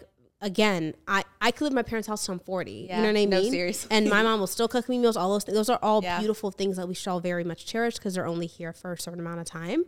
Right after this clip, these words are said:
Speaker 2: Yeah.
Speaker 1: Um, but it is di-, it is difficult. I, and what you're talking about is, like, that, that kind of transition between those two worlds. Like,
Speaker 2: Mm.
Speaker 1: where the hell do we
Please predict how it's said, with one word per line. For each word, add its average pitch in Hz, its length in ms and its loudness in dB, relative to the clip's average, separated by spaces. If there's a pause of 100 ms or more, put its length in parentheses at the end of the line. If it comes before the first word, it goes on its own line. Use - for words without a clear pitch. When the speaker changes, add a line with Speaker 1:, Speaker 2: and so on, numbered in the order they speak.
(100)
Speaker 2:
Yeah. 151 160 -14 (120)
Speaker 1:
Um, 185 500 4 (260)
but 294 160 6
it 233 120 8
is 220 160 8
di-, 226 120 4
it 240 120 8
is 240 100 8
difficult. 180 580 0
I, - 60 -4
and 208 300 2
what 202 100 2
you're 196 80 2
talking 202 300 0
about 185 140 2
is, 180 100 -2
like, 185 200 0
that, 190 180 -2 (120)
that 185 480 0 (320)
kind 220 260 0
of 208 120 0
transition 196 500 -2
between 190 260 0
those 170 140 0
two 185 220 -4
worlds. 185 520 0
Like, 170 200 -2
Speaker 2:
Mm. - 340 -20
Speaker 1:
where 233 300 2
the 233 120 0
hell 214 480 0
do 190 280 0
we 175 500 -4